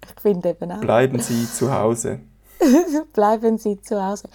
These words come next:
Speaker 1: Ja, ich habe, ich habe es jedem freigestellt. Ich habe gesagt, du, ähm, wenn ihr wollt kommen, dann kommt, wenn nicht, dann nicht. Ich meine, ich verstehe jeden, der das Risiko, was Risiko denkt. Und
Speaker 2: Ah, mir ist nicht ums Risiko gegangen. <laughs>
Speaker 1: Gut, du bist auch,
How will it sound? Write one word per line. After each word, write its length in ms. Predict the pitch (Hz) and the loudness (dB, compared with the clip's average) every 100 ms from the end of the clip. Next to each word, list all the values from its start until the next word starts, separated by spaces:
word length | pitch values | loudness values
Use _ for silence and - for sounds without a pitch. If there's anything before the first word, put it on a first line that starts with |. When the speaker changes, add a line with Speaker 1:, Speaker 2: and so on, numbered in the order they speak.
| - - | -20 -4
Speaker 1:
Ja, 140 | - | 2
ich 80 | 202 | 2
habe, 140 | 185 175 | 4 0
ich 80 | |
habe 100 | 165 | 0
es 80 | 185 | -2
jedem 240 | 180 185 190 | -2 -4 -2
freigestellt. 600 | 175 269 - 240 180 - | 0 -2 -2 -2 -2 -4
Ich 80 | 175 | -2
habe 120 | 165 | -4
gesagt, 460 | - 165 160 - - | -2 -4 -4 -6 -6
du, 220 | 180 165 | -4 -2
ähm, 440 | - 156 156 151 - | 0 -2 -4 -10 -8
wenn 180 | 160 | -6
ihr 80 | 156 | -6
wollt 160 | 151 151 | -8 -10
kommen, 260 | - 180 175 | -6 -4 -4
dann 100 | 151 | -4
kommt, 400 | - 262 330 180 | -4 -4 -4 -6
wenn 180 | 160 | -6
nicht, 280 | 156 156 - | -6 -8 -8
dann 140 | 165 180 | -8 -6
nicht. 200 | 359 - | -10 -10
Ich 100 | - | -6
meine, 140 | 170 | -4
ich 60 | 175 | -4
verstehe 400 | - - 165 190 | -8 -2 0 0
jeden, 160 | 165 | -2
der 100 | 214 | -4
das 240 | 175 180 - | -4 -6 -6
Risiko, 720 | 165 165 185 - 175 160 170 _ - - - _ | -8 -8 -12 -6 -2 -2 -4 _ -20 -20 -20 _
was 320 | - 165 175 | -4 -2 -2
Risiko 420 | 160 175 - - 180 | -2 -4 -6 -6 -8
denkt. 480 | - 131 147 - | -4 -6 -6 -10
Und 100 | 151 | -8
Speaker 2:
Ah, 160 | 104 104 | -2 2
mir 160 | 107 113 | 2 0
ist 160 | 107 - | -2 -2
nicht 100 | 104 | -2
ums 220 | 113 - | -2 -4
Risiko 420 | 104 104 - - | -6 -8 -8 -8
gegangen. 280 | - - - | -6 -8 -6
<laughs> 1080 | 110 - - - 135 - - 131 - 131 - - _ _ _ _ _ _ _ _ _ 254 277 247 - | -6 -4 0 2 2 0 -4 -4 -6 -10 -12 -20 _ _ _ _ _ _ _ _ _ -10 -8 -8 -6
Speaker 1:
Gut, 180 | 170 165 | -4 -4
du 120 | - 151 | -8 -10
bist 260 | 160 160 | -8 -6
auch, 200 | 131 131 | -8 -8